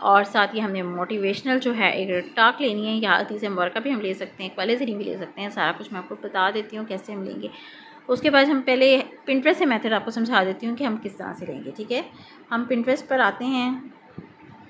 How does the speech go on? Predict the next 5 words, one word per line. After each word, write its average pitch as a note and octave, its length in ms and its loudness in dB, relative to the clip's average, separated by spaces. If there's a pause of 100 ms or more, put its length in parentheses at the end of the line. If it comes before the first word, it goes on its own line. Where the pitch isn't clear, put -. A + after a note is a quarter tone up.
(1700)
यहाँ C4 220 8
से F4+ 120 4
हमने C#4 180 6
Pinterest A3 420 -2
को - 100 -4